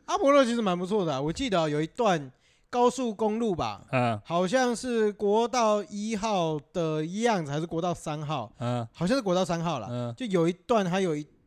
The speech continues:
Speaker 1: 段很漂亮的阿伯乐的那个，就路段，
Speaker 2: 嗯。
Speaker 1: 是大家可以边开车的时候，
Speaker 2: 嗯。
Speaker 1: 就边欣赏，
Speaker 2: 嗯。
Speaker 1: 真的是很不错。
Speaker 2: 嗯，好，台南我记得好像也蛮多地方有那个阿伯乐的一些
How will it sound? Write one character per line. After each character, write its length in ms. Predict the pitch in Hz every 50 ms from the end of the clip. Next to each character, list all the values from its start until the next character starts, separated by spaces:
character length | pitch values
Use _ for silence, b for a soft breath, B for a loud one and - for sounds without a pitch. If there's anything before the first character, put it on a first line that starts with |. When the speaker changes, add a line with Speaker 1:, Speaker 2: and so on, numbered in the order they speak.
| _
Speaker 1:
段 160 | - 208 190 160
很 160 | 143 131 120
漂 320 | - - - 220 202 175 175
亮 160 | 180 175 165
的 100 | 151 139
阿 120 | 131 156 160
伯 220 | - 143 135 143
乐 140 | 151 143 131
的 120 | 127 127
那 120 | 127 135 127
个， 280 | 123 127 120 120 117 - _ _ _ _ _ _ _ _ _
就 140 | - 180 165
路 240 | 180 208 190 156
段， 260 | - _ 220 165 117 98 - - -
Speaker 2:
嗯。 380 | 131 113 113 110 113 120 127
Speaker 1:
是 80 | 127 -
大 180 | 175 165 170 165
家 60 | -
可 60 | 175
以 120 | 170 160
边 280 | 139 117 117 208 196 196
开 240 | 156 160 175 180 185
车 200 | 156 185 185 175
的 140 | 165 165 -
时 160 | - 156 147
候， 240 | 156 165 156 147 123
Speaker 2:
嗯。 400 | 123 123 127 131 131 131 135 131
Speaker 1:
就 120 | 151 170
边 220 | 131 127 156 160 160
欣 220 | 123 131 151 151
赏， 200 | 151 - 131 101 -
Speaker 2:
嗯。 340 | 120 123 123 123 120 123
Speaker 1:
真 140 | 123 202 226
的 100 | 233 226
是 80 | 196 214 202
很 120 | 151 110
不 80 | 104 107
错。 220 | - - 113 107 _ _ _ _
Speaker 2:
嗯， 200 | 113 110 113 113 - _ _ _
好， 200 | _ 120 143 143 - _ _ _ _ _ _ _
台 120 | - 185
南 140 | 233 254 240
我 100 | 220 185
记 120 | 160 247 254
得 80 | 202
好 80 | 139 135
像 80 | 165
也 60 | 196 160
蛮 200 | 131 127 127 131
多 140 | 139 151
地 100 | 156 151
方 140 | 143 147 147
有 140 | 143 123 110
那 120 | 110 123 127
个 680 | 123 127 117 113 110 110 110 110 107 110 110 107 110 110 123
阿 100 | 135 139
伯 200 | 135 127 120 127
乐 140 | 135 127 117
的 220 | 113 110 110 110
一 120 | 113 120 120
些 500 | - 123 117 117 117 113 113 113 113